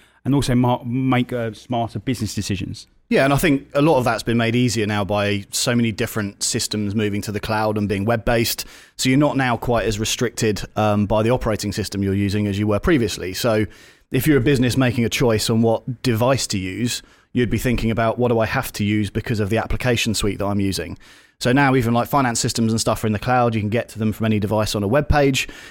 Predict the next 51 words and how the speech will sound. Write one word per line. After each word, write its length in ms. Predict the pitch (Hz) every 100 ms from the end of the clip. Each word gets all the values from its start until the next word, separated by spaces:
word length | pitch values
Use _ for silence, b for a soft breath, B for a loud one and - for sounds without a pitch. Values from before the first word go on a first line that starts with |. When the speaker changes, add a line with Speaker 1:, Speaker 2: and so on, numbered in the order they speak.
| B -
Speaker 2:
which 220 | 143 139
means 400 | 151 143 117 - - -
employees 420 | - 156 135 120
at 80 | 113
a 40 |
business 400 | 113 127 139 131
or 120 | 123 117
a 40 |
business 500 | 151 143 107 147 -
can 280 | - 135 131
actually 320 | 147 117 135
have 240 | 127 131 -
pretty 260 | 175 139
free 240 | 120 139 127
choice 520 | - 117 101 - - -
about 380 | 110 117 113 -
what 320 | 123 120 113 -
devices 420 | 113 117 107 117
people 320 | - 113 117
use. 440 | 170 143 98 101 - B B B B B
And, 360 | 139 139 131 - - _ -
you 80 |
know, 60 | 131
we 80 | 131
know 140 | 131 123
Apple 260 | 117 123
are, 140 | 120 110
are 80 | 113
popular 380 | - 127 113 113
devices 380 | 107 113 107 110
anyway. 300 | 123 123 120
We 160 | 113
literally 480 | 104 110 107 113 110
all 120 | 110
have 240 | 104 117 -
them 100 | 110
here 160 | 117 110
around 140 | 107
the 80 | 104
table. 340 | 131 123 113
This 160 | 110 104
isn't 240 | 110 107 -
a 60 |
setup 420 | 98 135 - 107 -
for 100 | 107
this 160 | 101
discussion. 480 | - - 113 131 110
These 180 | 107 104
are 100 | 101 101
genuinely 480 | 101 110 110 107 107
our, 260 | 104 104